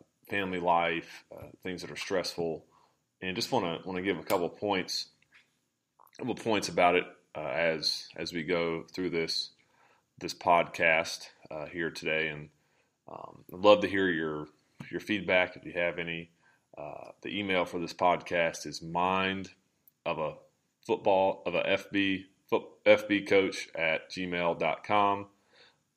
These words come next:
Uh, I'll put that, uh, link up with this, um, with this podcast in the, in the notes.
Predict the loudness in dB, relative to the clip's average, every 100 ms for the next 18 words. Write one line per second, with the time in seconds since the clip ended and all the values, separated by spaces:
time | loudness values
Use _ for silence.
0 | -8 -6 -4 -4 -6 -10 -4 -2 -2 -6
1 | _ _ _ _ _ _ -14 -10 -10 -12
2 | -18 -10 -6 -4 -2 -4 -4 -12 -10 -8
3 | -2 -2 -2 -6 -10 -16 _ _ _ _
4 | -18 -16 -18 -20 -20 _ _ -16 -10 -10
5 | 2 4 4 4 4 2 -2 -8 -10 -10
6 | -10 -8 2 2 2 -2